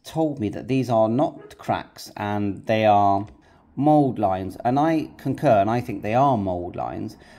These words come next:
But what it is, they do get, they are worse on some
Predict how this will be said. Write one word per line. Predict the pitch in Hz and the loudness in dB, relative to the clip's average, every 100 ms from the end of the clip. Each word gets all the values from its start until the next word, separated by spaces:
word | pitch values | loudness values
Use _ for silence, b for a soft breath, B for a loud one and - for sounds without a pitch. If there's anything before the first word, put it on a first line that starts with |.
| - | -8
But | 113 | -2
what | 120 147 | 0 0
it | |
is, | 117 95 | -2 -2
they | 113 | -4
do | 101 139 143 | -2 -2 -2
get, | 131 117 - | -2 -6 -6
they | 127 127 | 0 2
are | 143 | 2
worse | 131 131 123 110 - | 2 4 4 4 -2
on | 101 104 | -6 -6
some | - 127 120 110 90 | -2 0 0 0 -4